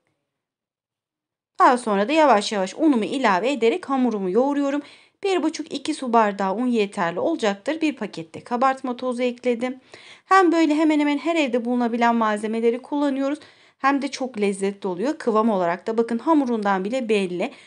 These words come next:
Un kurabiyesi kıvamında gayet yumuşak bir hamur elde ediyoruz. Fakat elime yapışmıyor bakın.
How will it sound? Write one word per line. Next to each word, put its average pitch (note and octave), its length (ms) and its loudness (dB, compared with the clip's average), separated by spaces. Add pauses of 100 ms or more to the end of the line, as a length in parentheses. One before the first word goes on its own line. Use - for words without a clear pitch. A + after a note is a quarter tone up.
(260)
Un E4 160 4
kurabiyesi G3 680 0
kıvamında G3 580 -2
gayet A#3 540 0
yumuşak C4+ 540 -4
bir C#4 100 -4
hamur B3+ 300 -4
elde B3+ 320 0
ediyoruz. B3 380 -4
Fakat C4+ 400 -4
elime G#3+ 300 0
yapışmıyor G#3 680 -4
bakın. F3+ 320 -10